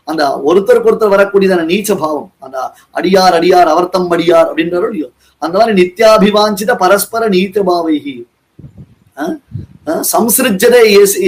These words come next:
எதிச ஜா-, தாசஜனஸ்துதின்றதாக சுவாமி சாதிக்கிறாரு. அந்த மாதிரி இருக்கக்கூடியவர்கள் இருக்காரு. யதி சக்கரவர்த்தி, ஆம், ஆ, கிரய விக்கிரயார்க தசையா சமிந்ததே, யதிராஜ சப்தத்துல சொல்லும் பொழுது,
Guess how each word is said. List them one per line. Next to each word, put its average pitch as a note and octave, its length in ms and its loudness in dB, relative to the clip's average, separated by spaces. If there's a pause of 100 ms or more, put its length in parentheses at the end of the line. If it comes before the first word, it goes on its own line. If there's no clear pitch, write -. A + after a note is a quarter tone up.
எதிச A#3+ 280 0
ஜா-, F#3 400 0
தாசஜனஸ்துதின்றதாக A3 1200 0
சுவாமி E3+ 280 -6
சாதிக்கிறாரு. E3 460 -4 (320)
அந்த E3 240 -6
மாதிரி G#3+ 340 0
இருக்கக்கூடியவர்கள் E3+ 720 -2
இருக்காரு. - 260 -20 (720)
யதி G3+ 220 -2
சக்கரவர்த்தி, G3 880 0 (420)
ஆம், C3+ 340 -6 (400)
ஆ, C3 340 -8 (160)
கிரய A3+ 260 2
விக்கிரயார்க A#3 720 0
தசையா G3+ 540 2
சமிந்ததே, F3 720 -2
யதிராஜ F3 420 0
சப்தத்துல D#3 200 -6
சொல்லும் C#3 300 -8
பொழுது, A#2+ 260 -12